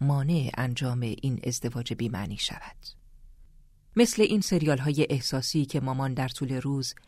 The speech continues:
از تلویزیون می‌بیند. جولیا انتظار در آغوش گرفتن‌ها و خداحافظی‌های سوزناک را دارد. به هر حال باید از هم جدا شوند.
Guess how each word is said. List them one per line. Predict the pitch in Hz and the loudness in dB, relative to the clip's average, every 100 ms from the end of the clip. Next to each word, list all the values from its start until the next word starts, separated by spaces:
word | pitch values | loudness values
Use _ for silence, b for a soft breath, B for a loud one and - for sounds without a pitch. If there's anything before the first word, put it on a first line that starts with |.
| b | b
از | 143 - | -4 0
تلویزیون | 151 127 120 - 131 | -2 -2 -4 -6 -4
می‌بیند. | 127 123 123 139 127 - - - - - B B B B | -4 -4 -4 -4 -6 -10 -20 -20 -20 -20 B B B B
جولیا | 180 165 190 | 8 10 8
انتظار | 185 175 175 156 170 170 | 8 4 2 2 4 4
در | 160 156 | 4 4
آغوش | 143 147 - | 2 0 2
گرفتن‌ها | 143 135 143 139 127 147 147 147 143 B - | 2 2 0 0 2 2 2 0 -6 B -2
و | 147 | -2
خداحافظی‌های | - 143 143 123 143 127 143 123 127 139 127 131 | 2 2 2 2 0 0 0 0 0 -2 -2 -4
سوزناک | - 139 127 147 156 156 | -4 -4 -2 -2 -2 -4
را | 120 110 | -6 -6
دارد. | 92 98 - - - - B B B B | -6 -8 -12 -18 -20 -20 B B B B
به | 147 | 0
هر | 135 | 2
حال | 135 160 | 2 2
باید | 147 131 135 147 | 2 2 2 0
از | 123 - | -2 0
هم | 147 147 | 0 2
جدا | - 127 | 0 0
شوند. | 151 - 117 117 117 | 0 -2 -4 -6 -6